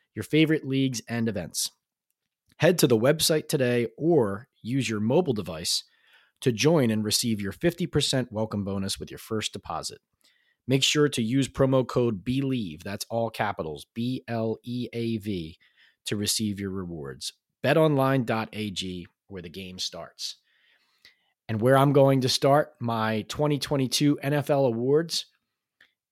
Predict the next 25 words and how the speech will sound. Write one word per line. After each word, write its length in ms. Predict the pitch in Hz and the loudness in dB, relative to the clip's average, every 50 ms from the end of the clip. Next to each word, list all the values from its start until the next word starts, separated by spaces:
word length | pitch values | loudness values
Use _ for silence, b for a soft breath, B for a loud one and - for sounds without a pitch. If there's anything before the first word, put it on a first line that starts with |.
| _ _ - | _ _ -8
is 200 | 113 110 95 92 | -8 -6 -6 -6
right 340 | 98 120 127 143 151 143 - | -2 0 2 2 2 0 -2
at 120 | 135 131 | -4 -4
the 80 | - 131 | -4 -6
top, 400 | - - 123 95 85 76 - - - _ _ | -4 -2 -2 -2 -4 -6 -12 -16 -20 _ _
most 300 | 104 110 135 143 - - | -4 -2 -2 -2 -4 -2
valuable 420 | 110 123 113 120 127 123 120 120 | -2 0 0 0 0 0 -2 -4
player. 420 | 113 - - 107 92 82 71 69 - _ _ _ _ _ _ _ _ _ _ _ _ _ - | -6 -4 -4 -4 -4 -4 -6 -10 -16 _ _ _ _ _ _ _ _ _ _ _ _ _ -10
And 80 | 101 | -4
just 180 | 98 135 135 - | -2 0 0 0
so 80 | - 143 | 0 0
you're 240 | 123 117 113 107 | 0 0 0 -2
aware, 460 | 104 104 110 123 120 107 101 101 - _ _ _ _ _ _ _ _ _ _ _ | -2 -2 -2 -2 -2 -2 -4 -6 -10 _ _ _ _ _ _ _ _ _ _ _
I 180 | 127 127 131 131 | -2 0 0 2
am 200 | 123 117 113 110 | 0 0 -2 -2
a 60 | 104 | -2
member 340 | 107 113 117 110 107 110 92 | -4 -4 -2 -2 -4 -4 -4
of 160 | 104 101 87 | -6 -8 -12
the 80 | 95 | -14
Pro 260 | 92 - - - 120 107 | -16 -8 -4 -2 -2 -2
Football 400 | - - 147 - - 120 110 101 | -2 -6 -8 -4 -2 -2 -2 -2
Writers 360 | 104 101 98 92 98 92 92 | -2 -4 -4 -4 -6 -4 -4
Association. 840 | 87 - 113 101 90 - - 92 90 90 92 - 117 120 123 123 _ _ _ _ _ _ _ _ _ _ _ _ _ _ _ _ _ _ _ _ _ _ _ _ | -4 -4 -2 -4 -4 -4 -4 -4 -4 -6 -6 -6 -6 -6 -8 -8 _ _ _ _ _ _ _ _ _ _ _ _ _ _ _ _ _ _ _ _ _ _ _ _
So 240 | - - - 127 117 | -4 0 0 0 0
these, 340 | 117 139 151 156 139 123 | 0 0 0 0 0 -2